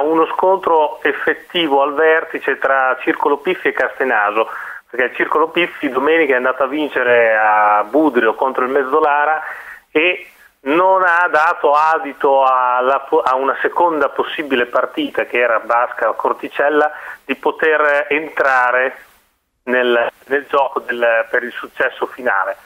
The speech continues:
Ma sarà, sarà Basca Corticella, sarà comunque una bella partita, due, due squadre toste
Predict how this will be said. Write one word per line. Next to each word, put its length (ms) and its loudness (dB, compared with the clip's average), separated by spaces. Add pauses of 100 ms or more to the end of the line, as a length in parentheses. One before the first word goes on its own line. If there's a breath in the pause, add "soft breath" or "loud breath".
(280 loud breath)
Ma 160 -6
sarà, 840 0
sarà 480 2
Basca 540 0
Corticella, 680 -4
sarà 240 0
comunque 400 0
una 120 0
bella 240 2
partita, 680 -2 (540 loud breath)
due, 540 2
due 160 2
squadre 420 0
toste 760 0